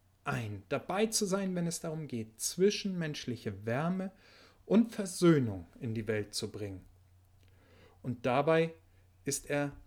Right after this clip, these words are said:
durch und durch realistisch. Er weiß, dass wir immer wieder patzen werden.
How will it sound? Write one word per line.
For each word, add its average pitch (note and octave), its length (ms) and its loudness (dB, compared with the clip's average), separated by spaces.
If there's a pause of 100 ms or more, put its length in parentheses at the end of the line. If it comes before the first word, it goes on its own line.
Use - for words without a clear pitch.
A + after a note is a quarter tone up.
(140)
durch C#3+ 260 4
und B2+ 160 -2
durch - 280 -8
realistisch. C3+ 760 -4 (240)
Er D3 160 -4
weiß, E3 380 4
dass - 180 -6
wir C#3 160 -2
immer F3+ 540 0
wieder C3+ 260 -4
patzen - 500 -6
werden. G2 320 -10